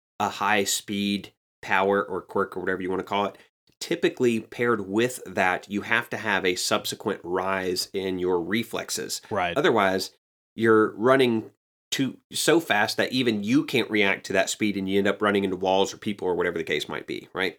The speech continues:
Speaker 2: Yeah, yeah. I think they actually make kind of a point of that in The Boys, if you've ever watched that.
Speaker 1: Yeah, yeah, exactly. Yeah, I'm excited about the third season, by
Speaker 2: Me
Speaker 1: the way.
Speaker 2: too. They've got, uh, they brought on, uh, one of the guys from Supernatural. That's, like, one of my favorite shows. So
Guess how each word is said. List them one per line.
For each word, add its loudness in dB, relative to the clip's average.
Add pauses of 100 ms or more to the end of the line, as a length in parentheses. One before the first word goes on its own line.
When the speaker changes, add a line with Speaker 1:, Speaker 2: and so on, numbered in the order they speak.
Speaker 2:
Yeah, -2
yeah. -2
I 0
think -2
they -6
actually 2
make -2
kind -2
of 0
a -2
point -4
of -2
that -2
in -10
The -12
Boys, -2
if -14
you've -4
ever -6
watched -6
that. -2 (120)
Speaker 1:
Yeah, 2 (160)
yeah, 0 (260)
exactly. 0 (340)
Yeah, 4
I'm 2
excited 2
about 2
the -8
third -2
season, -6
by 0
Speaker 2:
Me 2
Speaker 1:
the 2
way. 0
Speaker 2:
too. -2
They've -4
got, 2
uh, 2
they 0
brought 4
on, 2
uh, 0
one 4
of 2
the 2
guys 4
from -10
Supernatural. -6
That's, -10
like, -6
one -6
of -6
my -6
favorite -6
shows. -6
So -8